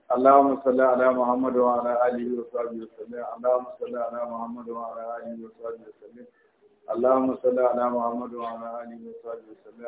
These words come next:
اللهم صل على محمد وعلى آله وصحبه وسلم. اللهم صل على محمد وعلى آل محمد كما صليت على إبراهيم وعلى آل إبراهيم في العالمين إنك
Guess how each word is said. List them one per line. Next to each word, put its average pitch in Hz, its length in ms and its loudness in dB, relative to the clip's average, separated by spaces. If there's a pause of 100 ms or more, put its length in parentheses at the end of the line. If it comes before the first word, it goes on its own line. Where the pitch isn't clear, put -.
(140)
اللهم 117 280 -4 (120)
صل 117 180 -8
على 113 200 -6
محمد 113 500 -12
وعلى 110 300 -14 (180)
آله 113 140 -16 (100)
وصحبه 107 400 -16
وسلم. 113 400 -20 (640)
اللهم 127 560 0
صل 135 200 2
على 123 320 4
محمد 120 440 -4
وعلى 117 520 -2
آل 113 200 -8
محمد 120 320 -10 (140)
كما 233 240 -20 (100)
صليت 233 320 -10 (180)
على 117 140 -10 (120)
إبراهيم 120 600 -12
وعلى 113 260 -14 (260)
آل 123 80 -18 (140)
إبراهيم 120 420 -18 (140)
في - 100 -20
العالمين 120 640 -16
إنك 113 340 -20